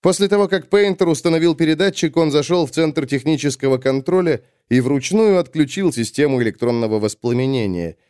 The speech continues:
Ему было необходимо, чтобы этажи заполнились горючим газом, но Мэпплторп был прав. Пейнтер не мог позволить, чтобы погибли люди, которых командос взяли в заложники.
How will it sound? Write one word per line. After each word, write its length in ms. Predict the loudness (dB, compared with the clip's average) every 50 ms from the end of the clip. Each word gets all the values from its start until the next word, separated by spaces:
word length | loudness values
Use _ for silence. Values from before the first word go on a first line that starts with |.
| _ _ _ _
Ему 300 | 0 0 2 2 2 4
было 200 | 4 4 4 4
необходимо, 600 | 2 0 -2 -2 0 -2 -2 0 0 0 0 0 -2
чтобы 340 | -2 -2 -2 0 2 0
этажи 340 | 2 0 0 0 0 0 0
заполнились 680 | 2 0 -2 0 0 0 0 2 0 0 0 0 -2 0
горючим 480 | -2 0 0 0 0 0 0 -2 0 0
газом, 480 | 0 0 0 0 0 0 0 0 0
но 100 | 0 0
Мэпплторп 720 | 0 0 0 -2 0 0 -2 -2 0 0 -2 -2 -2 -4 -10
был 300 | -6 -2 0 0 0 -2
прав. 360 | -4 -4 -2 0 0 -2 -4 -8 _ _ _ _ _ _ _
Пейнтер 480 | -2 0 2 2 2 2 0 0 0 0
не 140 | 0 0
мог 240 | 2 2 0 0 0
позволить, 480 | _ -2 -2 0 0 0 0 0 0 -4
чтобы 300 | -2 -4 -2 -2 -2 0
погибли 420 | -2 -2 -2 -2 -4 -2 -2 -2
люди, 280 | 0 0 -2 -2 -2 -2
которых 380 | -2 -2 -2 0 -2 -2 -2
командос 640 | -2 -2 -2 0 0 0 0 0 0 -2 -2 -4 -4
взяли 360 | -8 -4 -2 -2 0 0 -2
в 60 | -2
заложники. 760 | -2 -2 0 0 0 -2 -2 -4 -10 -12 -14 _ -16 -16 -16